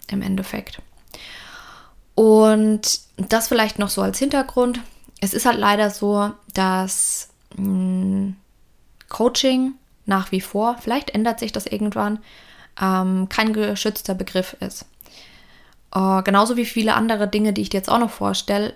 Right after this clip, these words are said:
das sind keine geschützten Begriffe, das ist keine geschützte Berufsbezeichnung und dementsprechend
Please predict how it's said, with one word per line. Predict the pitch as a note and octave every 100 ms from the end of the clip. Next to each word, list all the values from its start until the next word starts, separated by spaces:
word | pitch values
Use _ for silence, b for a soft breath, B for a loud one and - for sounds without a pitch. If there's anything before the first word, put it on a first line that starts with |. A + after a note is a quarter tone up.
| -
das | G3 F#3+
sind | A#3+
keine | A#3 G#3 G3
geschützten | G3+ G3 - G3
Begriffe, | F#3+ - A3 A3 F#3+
das | F#3+ -
ist | F#3+
keine | - F#3+ F#3+ F#3 F#3+
geschützte | F#3+ G3+ G#3+ -
Berufsbezeichnung | G#3+ B3 D4+ - F#3 G3 F#3+ - F3+
und | F3+ F3+
dementsprechend | F#3+ G3 - G3+ G3 G3+